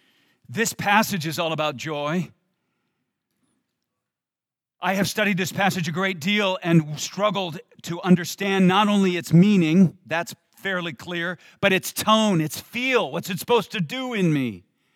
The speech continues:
And the answer is it's supposed to create joy in me. Where there isn't joy in reading this passage, then it's time for our whole emotions to be recalibrated back unto God. Like a woefully warped and out of tune guitar,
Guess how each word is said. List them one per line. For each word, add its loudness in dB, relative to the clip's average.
And -4
the -4
answer -2
is -12
it's -12
supposed -10
to -12
create -16
joy -10
in -4
me. -4
Where -2
there -2
isn't 0
joy 0
in 4
reading 4
this 0
passage, 0
then 0
it's -4
time 2
for -2
our 2
whole -2
emotions 2
to -4
be -4
recalibrated -4
back -4
unto -4
God. -6
Like -2
a -2
woefully 0
warped -4
and -2
out -2
of -8
tune -2
guitar, -6